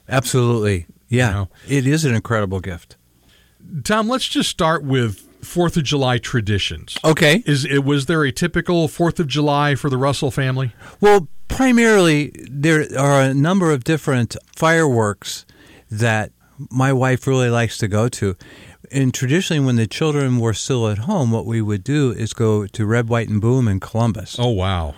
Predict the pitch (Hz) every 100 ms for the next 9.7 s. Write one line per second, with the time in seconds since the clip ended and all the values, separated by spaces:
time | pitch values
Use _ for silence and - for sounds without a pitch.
0 | 98 107 - 87 87 - - 165 127 131
1 | - 135 139 123 147 180 185 160 82 -
2 | 107 127 135 135 107 107 127 131 123 117
3 | 113 110 117 113 110 110 107 - - -
4 | _ _ _ - - 113 - 135 131 127
5 | 123 120 120 120 - 113 110 101 - -
6 | 127 120 120 120 117 117 113 117 113 113
7 | 110 117 113 104 - - 107 104 107 101
8 | - - - 113 117 107 110 110 107 107
9 | 107 107 110 117 110 104